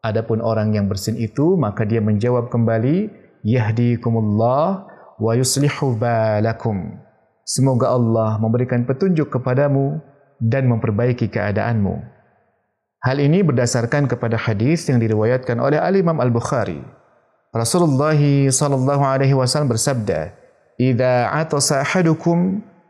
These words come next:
falyakul lahu akhuh yarhamukallah. Fa idza qala lahu yarhamukallah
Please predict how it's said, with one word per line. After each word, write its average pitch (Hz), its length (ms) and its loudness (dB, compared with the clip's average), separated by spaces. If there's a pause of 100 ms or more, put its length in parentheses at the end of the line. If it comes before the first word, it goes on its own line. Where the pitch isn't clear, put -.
falyakul 139 720 2
lahu 139 240 2
akhuh 151 560 0 (320)
yarhamukallah. 123 1120 0 (640)
Fa 143 80 0
idza 135 400 2
qala 185 320 2
lahu 160 400 4
yarhamukallah 143 1120 0